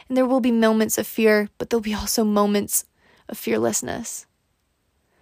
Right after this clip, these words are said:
of success, of, "Wow, I can't believe I got here," but it's gonna take a little guts.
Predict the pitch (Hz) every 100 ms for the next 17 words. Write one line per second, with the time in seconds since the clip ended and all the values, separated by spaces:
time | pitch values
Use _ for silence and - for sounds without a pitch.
0 | _ _ - - 220 - - 220 220 -
1 | - - _ _ - - 226 208 214 214
2 | 214 214 247 226 233 226 214 208 220 233
3 | - 214 208 214 226 - 220 220 233 233
4 | 240 247 254 - 208 156 -